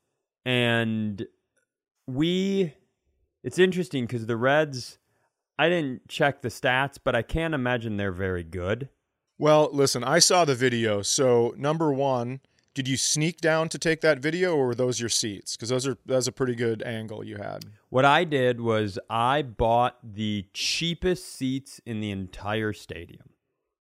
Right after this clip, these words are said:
Speaker 1: And
Speaker 2: Okay,
Speaker 1: then
Speaker 2: and then you snuck down.
Speaker 1: And then we wa-, we didn't even, here's the thing. We didn't have to sneak down. There's so few people at a Reds game, and their ushers, you know when you go to a Twins game,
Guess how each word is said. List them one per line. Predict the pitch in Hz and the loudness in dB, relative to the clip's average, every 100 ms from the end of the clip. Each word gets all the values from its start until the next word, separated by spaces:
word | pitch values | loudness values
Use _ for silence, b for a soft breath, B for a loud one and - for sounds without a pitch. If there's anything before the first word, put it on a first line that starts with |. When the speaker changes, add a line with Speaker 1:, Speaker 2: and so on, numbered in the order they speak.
| - | -6
Speaker 1:
And | 120 120 110 | -2 0 2
Speaker 2:
Okay, | 120 | 4
Speaker 1:
then | 160 147 | 4 4
Speaker 2:
and | 127 | 2
then | 113 | -2
you | 107 | -2
snuck | - 113 | -4 -4
down. | - - | -12 -8
Speaker 1:
And | 127 143 | -4 -2
then | 156 | 0
we | 156 | 0
wa-, | 135 151 | 2 2
we | 156 | 2
didn't | 180 202 | -2 -2
even, | 196 | -4
here's | 156 175 | -2 -2
the | 123 | -4
thing. | 135 165 101 - _ | -8 -8 -8 -16 _
We | 113 156 | -2 0
didn't | 214 165 | 0 -2
have | 127 135 151 160 | -6 -2 -2 -2
to | - | -4
sneak | 180 208 240 - | -6 -4 -6 -4
down. | 113 - - _ _ _ _ _ _ _ _ | -6 -6 -18 _ _ _ _ _ _ _ _
There's | 110 110 151 190 208 208 196 | -4 2 4 4 0 0 -2
so | - - - 165 196 214 | -8 -6 2 4 6 2
few | - 165 185 196 | -2 -6 -4 -4
people | - 170 165 - 92 - | -4 -4 -4 -4 -4 -4
at | 107 110 | -2 0
a | 104 | 0
Reds | 98 101 120 135 | 0 -2 -2 -4
game, | 156 165 190 208 - _ _ _ _ | -4 -4 -6 -10 -14 _ _ _ _
and | 139 143 143 | -2 0 2
their | 139 127 123 117 _ | 2 2 0 -2 _
ushers, | 135 160 - 139 127 110 110 - | 2 2 2 0 0 -2 -10 -8
you | 160 | -4
know | 190 214 | -2 -2
when | 208 | -4
you | |
go | 202 | -2
to | 196 | 0
a | 156 | -2
Twins | - 143 151 143 | -4 -6 -4 -4
game, | 165 165 170 | -4 -2 -4